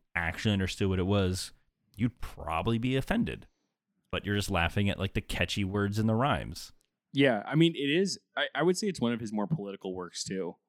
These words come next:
Speaker 2: I mean, I, he's not, like, a very outwardly political person, and I'm glad it wasn't, like, um,
Speaker 1: And it's kinda
Speaker 2: like, fuck
Speaker 1: shitty, I
Speaker 2: Donald
Speaker 1: feel
Speaker 2: Trump,
Speaker 1: like.
Speaker 2: you know, 'cause I get tired
Speaker 1: Yeah.
Speaker 2: of fuck Donald Trump shit. Um,
Speaker 1: Well, I think it's corny when, like, comedians are too overtly political.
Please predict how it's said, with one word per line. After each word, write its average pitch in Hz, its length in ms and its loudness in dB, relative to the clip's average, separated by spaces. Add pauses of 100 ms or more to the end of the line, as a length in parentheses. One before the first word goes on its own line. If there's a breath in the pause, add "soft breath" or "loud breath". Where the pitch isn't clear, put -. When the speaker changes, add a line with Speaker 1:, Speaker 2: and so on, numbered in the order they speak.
(120)
Speaker 2:
I 117 60 4
mean, 120 160 6
I, 117 120 0 (120)
he's 113 320 -4
not, 117 280 -2
like, 113 160 -8
a 110 60 -4
very 101 340 -8 (120)
outwardly 92 440 -12
political 92 600 -10 (140)
person, 107 360 -4
and 98 80 -6
I'm 90 160 -8
glad 90 240 -10
it 92 100 -6
wasn't, 87 440 -10
like, 107 320 -8 (840 soft breath)
um, 101 500 -4 (800)
Speaker 1:
And 127 80 -2
it's 135 80 0
kinda 214 160 6
Speaker 2:
like, 120 100 4
fuck - 200 4
Speaker 1:
shitty, 98 60 4
I - 20 2
Speaker 2:
Donald 98 280 2
Speaker 1:
feel 95 100 4
Speaker 2:
Trump, 87 100 2
Speaker 1:
like. 90 260 -4 (180)
Speaker 2:
you 113 120 0
know, 110 260 -2 (120)
'cause 95 160 -4
I 92 120 -4
get 90 160 -6
tired 92 280 -2
Speaker 1:
Yeah. 98 80 2 (300)
Speaker 2:
of - 60 -20
fuck 101 200 -4
Donald 101 260 -2
Trump 110 300 -6 (400 soft breath)
shit. 127 400 2 (120)
Um, 92 580 0
Speaker 1:
Well, 113 80 4
I 107 60 2
think 160 160 4
it's 151 100 4
corny 123 320 4
when, 98 120 4
like, 90 160 0
comedians 90 460 -2
are 90 100 -2
too 95 340 -2
overtly 87 580 -4
political. 71 640 -8